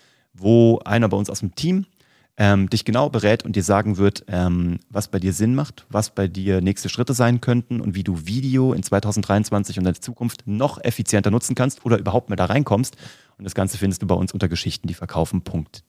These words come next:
de. Da kannst du dich einfach, ähm, eintragen und dir so ein kostenfreies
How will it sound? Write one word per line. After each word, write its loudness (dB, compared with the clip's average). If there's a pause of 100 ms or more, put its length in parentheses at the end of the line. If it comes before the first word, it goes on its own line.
de. 2 (260)
Da -8
kannst -6
du -4
dich -12
einfach, -6
ähm, -2 (200)
eintragen -2
und -6
dir -2
so -4
ein -2
kostenfreies -4